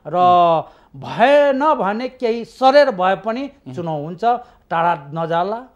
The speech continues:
Speaker 2: उम्।
Speaker 1: होइन?
Speaker 2: यो
Speaker 1: हामीले
Speaker 2: तपाईँले
Speaker 1: पूर्ण
Speaker 2: देख्न
Speaker 1: विश्वास छ।
Speaker 2: सक्नुहुन्छ, फ्ल्यासमा वीरगञ्जमा बमको भेटिएको आशंका, अब त्रास सुरु भइसकेको छ।
Speaker 1: होइन, बम
Speaker 2: अँ।
Speaker 1: भेट्नु अब यो ठुलो कुरो भएन, होइन? त्यसलाई
Speaker 2: अँ।
Speaker 1: हामीले त्रास मान्नु भएन, होइन?
Speaker 2: उम्।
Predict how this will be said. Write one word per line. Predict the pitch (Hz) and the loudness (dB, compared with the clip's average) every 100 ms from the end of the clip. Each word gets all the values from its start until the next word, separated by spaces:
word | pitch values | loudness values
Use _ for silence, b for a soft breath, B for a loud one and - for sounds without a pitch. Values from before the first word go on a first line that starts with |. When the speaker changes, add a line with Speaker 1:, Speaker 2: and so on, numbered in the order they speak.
| - | -18
Speaker 2:
उम्। | 123 | -10
Speaker 1:
होइन? | 156 233 | -8 -6
Speaker 2:
यो | |
Speaker 1:
हामीले | 294 - 139 135 | -8 -10 -8 -4
Speaker 2:
तपाईँले | 170 185 202 151 | -2 0 2 0
Speaker 1:
पूर्ण | 208 196 | 0 0
Speaker 2:
देख्न | 190 240 160 | 0 -4 -6
Speaker 1:
विश्वास | 160 196 147 - | -2 0 0 -2
छ। | |
Speaker 2:
सक्नुहुन्छ, | 185 147 185 | -4 -4 -4
फ्ल्यासमा | 180 170 170 170 202 | -6 -4 -4 -4 -6
वीरगञ्जमा | 151 165 160 160 165 175 123 - _ _ - | -6 -6 -6 -8 -8 -6 -8 -14 _ _ -20
बमको | 117 156 175 165 165 | -10 -8 -8 -10 -12
भेटिएको | 127 123 170 165 | -12 -10 -8 -6
आशंका, | 131 117 113 101 95 87 - | -6 -6 -10 -18 -20 -14 -8
अब | 151 | -6
त्रास | 151 - 185 170 - | -6 -6 -6 -6 -8
सुरु | 190 180 | -10 -8
भइसकेको | - - 110 101 | -8 -10 -14 -12
छ। | 139 | -2
Speaker 1:
होइन, | 196 247 247 | 2 2 0
बम | 160 214 | -2 2
Speaker 2:
अँ। | 285 302 | 2 0
Speaker 1:
भेट्नु | 202 202 - 240 285 | -2 -2 -4 -4 0
अब | 294 240 240 | 2 2 2
यो | 226 | 0
ठुलो | 220 - 233 | -2 -2 -2
कुरो | 240 233 208 | 0 0 -2
भएन, | 170 165 170 | 0 -2 -2
होइन? | 175 185 190 170 156 - | -2 -2 -2 -2 -4 -6
त्यसलाई | - - - 208 | -6 -8 -6 -2
Speaker 2:
अँ। | 185 | -2
Speaker 1:
हामीले | 196 208 | 0 -2
त्रास | 208 190 190 185 | -2 -2 -2 -2
मान्नु | 190 180 170 | -6 -8 -8
भएन, | 151 147 165 175 | -4 -2 -2 -2
होइन? | 180 190 202 156 240 | -2 0 -2 -2 -4
Speaker 2:
उम्। | 233 | -4